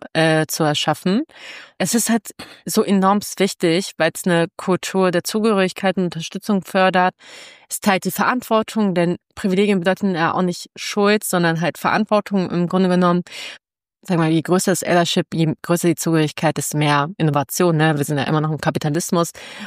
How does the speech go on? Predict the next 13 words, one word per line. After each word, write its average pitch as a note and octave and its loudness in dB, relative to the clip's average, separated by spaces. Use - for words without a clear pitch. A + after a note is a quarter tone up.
Und, F3 2
ähm, E3 2
natürlich E3+ -2
ermöglicht E3+ 0
das D#3+ -6
auch D3+ 0
marginalisierten D3+ 0
Stimmen D3+ -2
zu - -2
mehr D#3 4
Gehör C#3+ 2
und D3 0
Sichtbarkeit. - -6